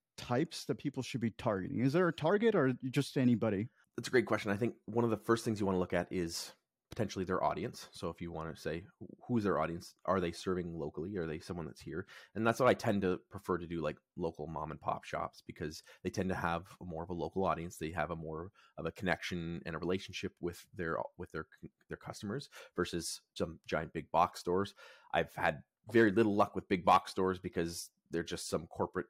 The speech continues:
Speaker 2: number and they don't have the time or the energy to do it. So you tend to get an easier answer, or you get an easier connection with people. You have a more likelihood that they're gonna share it. And then also they live and work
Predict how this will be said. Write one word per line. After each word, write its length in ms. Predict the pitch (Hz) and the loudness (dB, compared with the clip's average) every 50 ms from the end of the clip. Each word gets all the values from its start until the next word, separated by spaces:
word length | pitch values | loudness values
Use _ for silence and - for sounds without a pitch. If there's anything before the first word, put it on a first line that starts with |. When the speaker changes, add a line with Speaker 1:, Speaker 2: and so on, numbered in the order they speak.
| _ | _
Speaker 2:
number 440 | - 92 98 90 95 101 101 101 101 | -6 -2 0 0 2 4 4 4 4
and 180 | 90 87 85 80 | 2 0 0 0
they 60 | 87 | 0
don't 180 | 98 101 - - - - | 0 0 0 -2 -6 -4
have 240 | 95 98 95 90 | 0 0 0 0
the 60 | 87 90 | 0 -4
time 320 | - - 104 98 98 98 | -2 0 2 2 2 2
or 60 | 95 | 2
the 60 | 90 | 0
energy 280 | 90 90 92 87 87 87 | -2 -2 -4 -4 -8 -10
to 80 | 82 80 | -12 -8
do 160 | 87 80 92 | -6 -4 -4
it. 100 | 98 - | -4 -2
So 200 | - 90 90 - - - - _ - | -2 -2 -2 -2 -8 -20 -20 _ -14
you 60 | 92 | -8
tend 200 | - - 110 98 | -2 0 0 0
to 60 | 92 | 0
get 180 | - 87 82 - _ - | -2 -2 -4 -4 _ -14
an 80 | - 87 | -12 -8
easier 580 | - 98 101 95 98 95 95 90 87 87 87 - _ _ - | -6 -4 -4 -4 -4 -2 -2 -2 -2 -4 -6 -8 _ _ -6
answer, 500 | 85 87 87 - - 104 113 120 131 _ _ - | -4 -4 -4 -2 -4 -4 -4 -4 -8 _ _ 2
or 160 | 101 101 92 | 4 4 4
you 120 | 95 107 104 | 2 0 -2
get 140 | 104 101 101 | -2 -2 -2
an 60 | 92 | -2
easier 480 | 98 98 95 101 98 87 85 85 - _ | -4 -4 -4 -6 -8 -8 -8 -8 -10 _
connection 360 | - - 90 92 - - 113 | -12 -6 -6 -6 -6 -6 -8
with 100 | 101 92 | -8 -8
people. 300 | - 101 95 - 98 90 92 | -8 -10 -6 -4 -4 -4 -2
You 100 | 90 90 | -4 -4
have 100 | 87 82 | -4 -4
a 60 | 82 | -6
more 220 | 80 87 87 92 92 | -8 -6 -4 -2 -2
likelihood 540 | 87 87 - 82 82 90 - - 101 - - | -2 -2 -4 -6 -8 -8 -10 -12 -12 -10 -10
that 100 | 78 - | -10 -8
they're 120 | - 85 | -8 -6
gonna 180 | 82 85 71 69 | -6 -6 -8 -8
share 300 | - - 92 78 92 131 | -6 -4 -2 0 0 -2
it. 60 | - _ - - - - - - - - | -4 _ -16 -20 -20 -20 -20 -14 -4 0
And 100 | 110 110 | 2 2
then 220 | 110 107 104 - | 2 2 0 -2
also 420 | - 147 160 165 - - 90 95 - _ _ _ _ _ _ _ _ _ _ - | 2 2 2 2 4 2 0 0 -2 _ _ _ _ _ _ _ _ _ _ -2
they 220 | - 101 101 104 | 2 2 4 4
live 400 | 92 85 87 87 87 95 98 - - - | 4 2 2 2 2 0 -4 -10 -12 -12
and 220 | 76 71 76 92 101 - | -10 -10 -10 -12 -12 -8
work 220 | - 76 80 92 | -6 -6 -6 -6